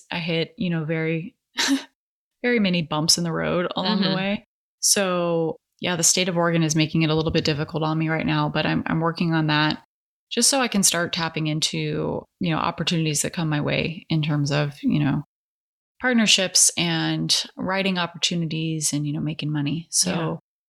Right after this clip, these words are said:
Speaker 1: I'm trying to shift gears a little bit right now to do more writing on my blog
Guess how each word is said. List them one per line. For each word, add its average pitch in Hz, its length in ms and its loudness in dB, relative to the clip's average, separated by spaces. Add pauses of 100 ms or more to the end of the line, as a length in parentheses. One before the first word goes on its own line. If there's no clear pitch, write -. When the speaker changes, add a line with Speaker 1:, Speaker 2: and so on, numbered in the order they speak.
(440)
Speaker 1:
I'm 185 100 0
trying 208 240 0
to 226 60 4
shift - 320 0
gears 170 600 4 (120)
a 165 60 2
little 185 300 2
bit 196 160 4
right 160 180 2
now 160 240 4
to 170 200 2
do 160 600 0
more 165 540 2
writing 165 500 2 (120)
on 165 160 2
my 160 100 2
blog 160 380 0